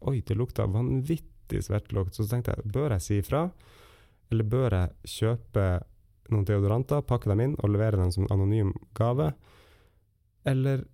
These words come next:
skal jeg bare leve med det?» Ehm, og jeg tenker det blir litt det samme her. Skal man liksom si ifra at du trenger ikke å spise busemenn i timen, du kan heller spise lunsjen din,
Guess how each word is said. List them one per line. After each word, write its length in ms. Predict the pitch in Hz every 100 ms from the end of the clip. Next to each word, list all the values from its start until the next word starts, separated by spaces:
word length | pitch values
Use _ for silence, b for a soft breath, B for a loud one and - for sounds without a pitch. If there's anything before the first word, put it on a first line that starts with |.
| -
skal 240 | - 135
jeg 40 | 107
bare 180 | 95 92
leve 260 | 101 98
med 200 | 92 95
det?» 120 | 92 95 b b b b b _ _ _ - - - -
Ehm, 560 | 110 117 117 113 117 113 -
og 60 | 120
jeg 80 |
tenker 220 | 127 127 113
det 80 | 117
blir 160 | 139
litt 160 | 110 -
det 120 | -
samme 280 | - 110 101
her. 140 | 110
Skal 220 | 98 -
man 140 | 127 98
liksom 200 | 90 98
si 180 | 117 101
ifra 320 | - 127 120 - _ -
at 160 | 101 - -
du 80 | -
trenger 300 | - 131 95
ikke 120 | -
å 60 | 98
spise 580 | - 107 - 98 92 90
busemenn 540 | 92 107 - 107 92
i 40 |
timen, 300 | 85 113 131
du 120 | 113 101
kan 120 | 101
heller 140 | 98
spise 280 | 95 92 -
lunsjen 340 | 101 123 - 135
din, 180 | 147